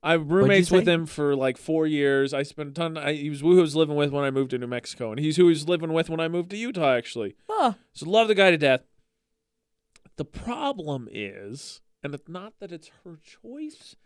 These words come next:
Speaker 1: but so there's, there's four of us in the friend circle,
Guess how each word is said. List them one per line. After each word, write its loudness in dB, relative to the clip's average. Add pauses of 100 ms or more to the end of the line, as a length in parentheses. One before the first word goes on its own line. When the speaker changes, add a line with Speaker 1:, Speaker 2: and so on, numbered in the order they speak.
(480)
Speaker 1:
but -4
so -2
there's, -8
there's -10
four -2
of -4
us -8
in -14
the -10
friend -10
circle, -8